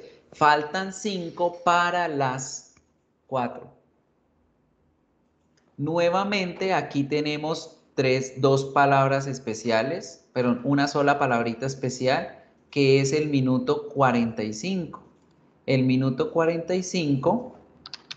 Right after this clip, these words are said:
lo vamos a llamar también a quarter, pero en este caso ese quarter va a ir es acompañado del to, a quarter to, a quarter to,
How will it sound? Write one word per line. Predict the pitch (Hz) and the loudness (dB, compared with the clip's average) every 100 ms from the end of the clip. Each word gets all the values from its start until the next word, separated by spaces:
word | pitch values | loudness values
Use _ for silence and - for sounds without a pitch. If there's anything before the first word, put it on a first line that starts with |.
| - - _ _ - - - - - - - | -20 -20 _ _ -20 -20 -18 -20 -20 -16 2
lo | 139 | 6
vamos | 131 131 147 | 6 6 2
a | 156 | 2
llamar | 139 123 123 120 | 2 4 4 4
también | 151 143 143 147 139 - | 2 2 2 0 0 2
a | 127 123 - | 2 0 2
quarter, | 170 175 170 - 117 - - | 4 4 0 -2 -2 -2 -4
pero | 127 120 117 | 0 2 4
en | |
este | 120 127 - 156 | 2 2 0 -2
caso | - 160 147 160 156 | 2 2 4 2 4
ese | 139 156 151 | 4 0 0
quarter | 156 147 139 143 139 | 4 4 2 -2 2
va | 135 | 2
a | 127 | 4
ir | 131 | 2
es | 135 | -2
acompañado | 135 147 139 123 113 110 104 110 | -2 0 0 2 2 0 0 4
del | 120 123 | 2 2
to, | - 220 120 - - | 2 4 2 -2 -2
a | 117 113 117 - - | 2 2 0 -8 -6
quarter | 135 131 131 143 139 - 117 110 - | 0 4 6 4 2 -2 -2 -2 -10
to, | 95 - - - - - _ _ _ _ | -12 -12 -18 -20 -20 -20 _ _ _ _
a | - 104 - - | -6 -6 -6 -2
quarter | 123 123 123 139 113 101 | 4 4 4 -2 -6 -6
to, | - 85 | -10 -12